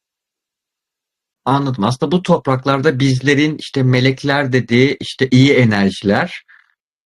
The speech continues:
e, cin, kötü olarak kabul ettiğimiz cinler ise negatif enerjiler, negatif varlıklar. Aslında metafizik bunların tesiriyle olan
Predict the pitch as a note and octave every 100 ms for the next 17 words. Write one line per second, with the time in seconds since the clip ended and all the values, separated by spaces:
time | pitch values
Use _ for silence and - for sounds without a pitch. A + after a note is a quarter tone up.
0 | - A2 G#2 G2+ G2+ G2 B2+ C#3+ C#3+ B2+
1 | G2+ - C#3 C3 D#3 C3+ A#2+ A#2 A#2 C3
2 | A2+ A#2+ A2+ - A2+ D#3 E3 B2+ B2+ C#3
3 | B2 A2 - F3 A3+ A3+ _ D#3 D3+ B2+
4 | - A#2+ A#2+ A2 A2+ C3 C3+ C#3 - A2+
5 | G#2+ G2+ - G2 F#2 - - _ _ _
6 | _ _ _ _ _ - B2 - D3+ D3+
7 | F3 C#3 D3 G3+ G#3+ C3+ D3 D3+ D#3+ F3
8 | G3+ G3+ D#3+ D#3 C3+ - D#3 F3 D#3 A#2+
9 | B2 C3 E3 C4